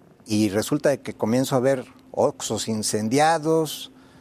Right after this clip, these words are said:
columnas de humo por aquí, por allá, y resulta de que, pues, estábamos viendo los narcobloqueos,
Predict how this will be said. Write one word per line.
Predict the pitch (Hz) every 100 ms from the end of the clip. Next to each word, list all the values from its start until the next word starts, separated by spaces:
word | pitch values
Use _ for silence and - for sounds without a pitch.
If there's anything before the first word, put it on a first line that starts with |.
| - -
columnas | 104 127 143 131 110
de | 123
humo | 139 139
por | - 113
aquí, | 110 131
por | - 107 107
allá, | 110 135 165 185 - - - - - -
y | 113 120 131 151 180 - -
resulta | 104 104 101 - 101
de | 95
que, | 98
pues, | - 90
estábamos | 92 107 110 110
viendo | 92 110 110
los | 110
narcobloqueos, | 113 113 - 120 139 143 170 170 180